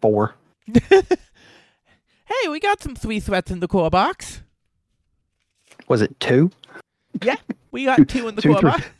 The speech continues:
Speaker 1: two, three threats. And, uh,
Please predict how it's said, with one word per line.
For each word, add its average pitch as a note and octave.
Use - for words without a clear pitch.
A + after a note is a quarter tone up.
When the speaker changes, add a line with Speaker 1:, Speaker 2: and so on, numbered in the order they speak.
Speaker 1:
two, D#3+
three C#3+
threats. F3
And, A#2
uh, C3